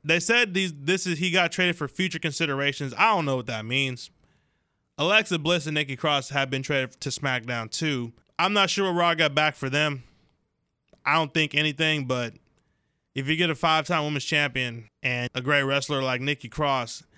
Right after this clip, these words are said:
and you get nothing in return, and now SmackDown has traded for A J Styles, and they still don't get anything in return, Raw doesn't,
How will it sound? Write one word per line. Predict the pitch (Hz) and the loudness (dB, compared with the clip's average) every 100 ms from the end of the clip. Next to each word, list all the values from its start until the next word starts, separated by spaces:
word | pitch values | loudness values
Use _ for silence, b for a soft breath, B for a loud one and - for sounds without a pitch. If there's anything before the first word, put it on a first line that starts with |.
| b b - | b b -6
and | 147 | -2
you | |
get | 139 139 | 0 0
nothing | 147 139 143 | 0 0 -2
in | 127 | -4
return, | 117 156 143 127 107 107 b b b - | -2 0 0 0 -4 -12 b b b -2
and | 143 | 2
now | 143 151 | 4 4
SmackDown | - 160 151 143 143 | 2 2 2 2 0
has | 151 139 | 2 0
traded | - 160 143 123 - | 0 0 0 -2 -10
for | - 165 160 | -4 0 2
A | 135 147 | 2 2
J | 139 127 | 0 -2
Styles, | - 151 147 123 123 - b b b b b | 0 2 2 0 -4 -12 b b b b b
and | - 151 | -2 2
they | 151 139 | 2 2
still | - 220 | 2 4
don't | 220 202 | 4 4
get | 175 | 2
anything | 175 170 151 165 | 2 2 2 0
in | |
return, | 151 170 156 143 | 0 0 0 0
Raw | 156 170 | 2 2
doesn't, | 147 143 131 131 | 2 0 0 -8